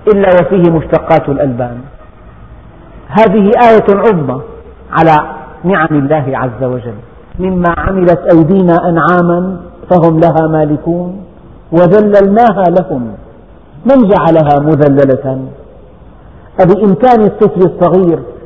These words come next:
أن يقود الجمل الكبير لولا أنه مذلل؟ لو لم يكن مذللا لخاف منه الرجل، فكيف بالطفل؟ و-،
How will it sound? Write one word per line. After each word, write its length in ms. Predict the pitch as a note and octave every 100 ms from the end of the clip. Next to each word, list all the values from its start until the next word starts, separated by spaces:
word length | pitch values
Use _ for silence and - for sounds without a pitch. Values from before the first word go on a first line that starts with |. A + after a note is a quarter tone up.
| -
أن 140 | F3+
يقود 380 | F3 E3+ G3+ E3+
الجمل 420 | D3 D#3 F3 D#3
الكبير 500 | C#3+ - C#3+ D3+ D#3+ E3 - - - - -
لولا 360 | F3 G3+ G3 F#3
أنه 420 | F3 F3+ F3 E3
مذلل؟ 600 | D#3 F3 D#3+ D#3+ E3 E3+ - - - - - - - - - - -
لو 160 | A#3+ B3+
لم 80 | A3
يكن 400 | A3+ - A3 G3
مذللا 720 | F#3+ F#3 A3+ A3 G#3 G3+ G3 - - - - - - - - - - -
لخاف 460 | E3 A3+ A3 G3
منه 260 | F#3+ F#3+ F3
الرجل، 440 | F3 E3+ B2 A#2+ B2+ - - - - - - -
فكيف 280 | E3 G#3+ F3+
بالطفل؟ 600 | D#3+ D#3 - D#3 D3 - - - - - - - - - - - - - - - - - -
و-، 400 | D#3 D#3+ D#3+ -